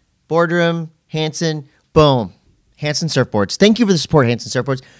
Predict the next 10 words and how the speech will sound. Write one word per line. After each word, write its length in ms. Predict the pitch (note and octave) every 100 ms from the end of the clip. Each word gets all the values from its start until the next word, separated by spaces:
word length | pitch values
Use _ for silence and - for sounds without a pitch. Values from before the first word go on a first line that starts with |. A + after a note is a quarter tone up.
| _
By 120 | D3
supporting 360 | C#3 F3 E3+ E3
us 360 | F3 E3+ - -
and 160 | C3 C3+
you 100 | E3
by 140 | D#3
supporting 440 | C#3+ - D#3+ C#3 A#2+
them, 360 | D#3 D#3+ C#3 C3 -
everybody 340 | C3+ C#3+ D3 C#3
wins. 440 | D3 G2+ -